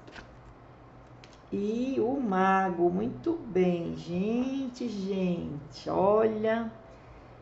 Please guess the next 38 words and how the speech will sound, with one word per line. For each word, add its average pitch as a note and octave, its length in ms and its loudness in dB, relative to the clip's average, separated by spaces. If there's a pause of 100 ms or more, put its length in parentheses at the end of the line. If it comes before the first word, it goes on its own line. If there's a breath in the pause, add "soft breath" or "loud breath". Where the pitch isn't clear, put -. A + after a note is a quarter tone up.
(180)
que F3+ 80 -2
essa G3 220 0
história G#3 560 6
aqui, G#3+ 220 -2
deixa D#4 220 -2
eu - 40 -2
tirar G#3+ 300 4
já G#3+ 100 6
a G3+ 60 8
energia F3+ 580 4
também, D#3 460 -2
vai. F3 320 0 (100)
Deixa - 220 -8
eu F3+ 40 -6
tirar - 300 0 (120)
tudo. E3 240 -4 (680 loud breath)
Qual G#3+ 240 10
que B3 80 8
é - 20 10
a B3 60 8
energia A#3+ 540 8
que G#3+ 140 0
ele G#3+ 240 12
ou G3+ 60 10
ela F#3+ 160 10
está G3 280 4
vibrando G3+ 680 8
em A3+ 80 0
relação A3 500 2
ao G#3 120 2
consulente? G3+ 1080 -2 (600)
Qual F3 140 4
é F#3 100 8
a G3 100 6
energia F#3+ 720 2
que F3+ 80 -4
essa - 140 -8
pessoa - 400 -8